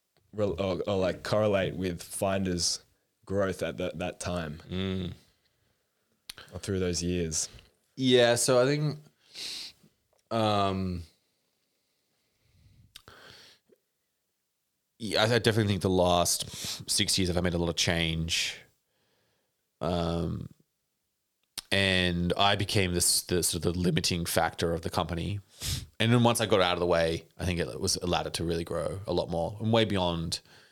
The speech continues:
Speaker 2: uh, myself. Um, and I think that's because, and, and that, that, that takes a lot of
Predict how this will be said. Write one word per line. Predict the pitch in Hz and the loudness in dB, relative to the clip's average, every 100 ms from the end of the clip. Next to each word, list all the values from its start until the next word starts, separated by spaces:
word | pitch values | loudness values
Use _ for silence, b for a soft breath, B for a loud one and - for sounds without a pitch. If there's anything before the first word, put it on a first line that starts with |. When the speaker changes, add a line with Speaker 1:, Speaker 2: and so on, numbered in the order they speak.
| b b b b b b _ _ - | b b b b b b _ _ -6
Speaker 2:
uh, | 78 | -4
myself. | 73 87 90 76 - - - _ _ _ _ _ _ _ _ _ _ _ _ _ _ _ _ _ - - | -2 0 0 0 -2 -8 -12 _ _ _ _ _ _ _ _ _ _ _ _ _ _ _ _ _ -10 -2
Um, | 90 87 87 82 - - _ b b b b b b b b b b - | -2 0 -2 -6 -10 -16 _ b b b b b b b b b b 0
and | 113 | 4
I | |
think | 110 113 | 4 4
that's | 101 90 - - | 4 2 0 -2
because, | - 98 - 104 92 90 87 85 85 - - - - _ _ _ _ _ - | -2 -6 0 4 6 6 4 2 2 2 2 0 -4 _ _ _ _ _ 0
and, | 139 139 | 2 4
and | 139 | 4
that, | 147 143 | 4 4
that, | 131 | 4
that | |
takes | 127 117 | 4 4
a | 101 | 2
lot | 95 92 95 95 95 92 | 2 2 4 6 6 6
of | 90 87 - | 4 -2 -8